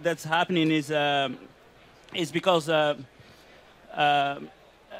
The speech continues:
the reason that's happening is because, like, for every single call, we have this overhead, uh,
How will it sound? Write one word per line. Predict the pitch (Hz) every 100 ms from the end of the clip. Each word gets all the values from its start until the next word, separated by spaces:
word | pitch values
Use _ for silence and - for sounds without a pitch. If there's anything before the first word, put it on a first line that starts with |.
| - - -
the | 175
reason | 208 214
that's | 196
happening | 165 175 185 180
is | 143
because, | 160 180 160 156
like, | 147
for | - 180
every | 185 190 208
single | - 196 170
call, | - 190 180 160
we | 160
have | 151 160
this | 151 147
overhead, | 175 180 180 147 139 123 - 127 -
uh, | 139 131 127 123